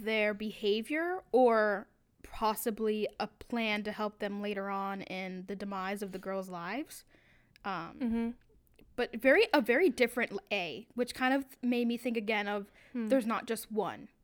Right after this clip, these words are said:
Speaker 1: where, like, this is a very totally different side of them. It,
Speaker 2: Well,
Speaker 1: yeah.
Speaker 2: I have a hot take on
Speaker 1: Oh,
Speaker 2: A this
Speaker 1: okay.
Speaker 2: episode. You know, this whole th-, a lot of the themes here were like, "Oh, is A, you know,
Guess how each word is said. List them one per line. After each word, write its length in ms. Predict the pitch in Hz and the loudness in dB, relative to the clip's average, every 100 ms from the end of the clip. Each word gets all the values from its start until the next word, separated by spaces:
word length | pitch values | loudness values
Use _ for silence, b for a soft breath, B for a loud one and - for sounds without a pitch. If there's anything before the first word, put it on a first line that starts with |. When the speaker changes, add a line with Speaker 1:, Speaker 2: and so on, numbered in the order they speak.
| _ _ _ _ _ | _ _ _ _ _
Speaker 1:
where, 120 | 214 | -2
like, 200 | 214 196 | 0 0
this 140 | - 269 | 0 2
is 100 | 269 | 2
a 60 | 240 | 2
very 340 | 220 220 220 | 2 0 0
totally 460 | 196 - 233 220 214 | -4 -6 -2 0 -2
different 420 | 202 196 196 - | -4 -8 -10 -8
side 280 | 196 190 214 | -4 -2 -2
of 100 | 262 | -2
them. 340 | 277 285 311 - _ _ _ _ _ _ _ _ _ _ | -2 -2 -4 -6 _ _ _ _ _ _ _ _ _ _
It, 140 | - - _ _ _ - _ | -12 -12 _ _ _ -20 _
Speaker 2:
Well, 360 | 285 320 330 320 302 - _ _ - | 0 6 8 8 4 -4 _ _ -2
Speaker 1:
yeah. 60 | |
Speaker 2:
I 40 | 330 | 2
have 160 | 480 403 | 4 4
a 40 | 269 | 4
hot 220 | 269 - | 2 2
take 420 | 302 240 - - - _ | 0 0 -2 -10 -20 _
on 300 | 240 226 220 226 | 0 0 0 2
Speaker 1:
Oh, 60 | |
Speaker 2:
A 320 | 220 190 190 220 | 2 2 -2 -6
this 120 | 226 | -4
Speaker 1:
okay. 100 | 220 | -2
Speaker 2:
episode. 440 | 320 196 202 185 220 b b b b b b | -4 -4 -4 -4 -8 b b b b b b
You 80 | 262 | 2
know, 200 | 269 262 | 4 4
this 200 | 240 277 | 4 2
whole 240 | 320 320 | 4 4
th-, 120 | 311 - - - | 2 -6 -18 -2
a 60 | 294 | 4
lot 220 | 294 320 | 6 6
of 60 | |
the 100 | 302 | 4
themes 400 | 277 285 294 294 | 0 0 -2 -2
here 340 | - 233 226 220 | -2 0 0 0
were 200 | 220 220 | 0 0
like, 280 | 220 208 - | 0 -2 2
"Oh, 160 | 277 262 | 6 6
is 140 | 247 | 4
A, 200 | 254 247 247 | 0 4 2
you 180 | 247 240 | 2 -2
know, 240 | 220 196 | -2 -4